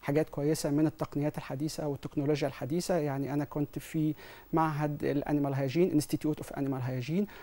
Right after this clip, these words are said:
وكنت في، آه، آه، معهد البولتري ديزيزز هناك في ألمانيا اللي هو الدواجن. آه، يعني، آه، اتعلمت هنا ازاي ان انا اشتغل وازرع الانفلونزا، لان وقتها كان في، آه، يعني، آه،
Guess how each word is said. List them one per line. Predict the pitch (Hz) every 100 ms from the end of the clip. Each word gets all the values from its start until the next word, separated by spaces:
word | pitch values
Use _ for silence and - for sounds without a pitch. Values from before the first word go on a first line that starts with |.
| -
وكنت | 160 170 - 185 -
في، | 160 - 180 180
آه، | -
آه، | 151 151 147 139 143 -
معهد | 156 165 151 147
البولتري | 135 156 156 165
ديزيزز | 147 143 160 156 147
هناك | 139 147
في | - -
ألمانيا | 131 151 175 180
اللي | 151 139
هو | 143
الدواجن. | 135 143 135 165 214 - - - -
آه، | 170 170 170 170 165 160
يعني، | 156 160 151 160 160 160 160
آه، | 160 139
اتعلمت | 175 185 185 185 185 170
هنا | 156 165 160
ازاي | 151 143 151
ان | 143
انا | 151 156 151
اشتغل | - 160 151 156 160
وازرع | - 156 156 151 143
الانفلونزا، | - 147 147 - - - - - 156 160 147 156 156
لان | 156 156 160
وقتها | 156 - 208 196
كان | - 175 175
في، | 165 - 175 175 -
آه، | 151 151 143
يعني، | - 143 135 139 139 113
آه، | 123 123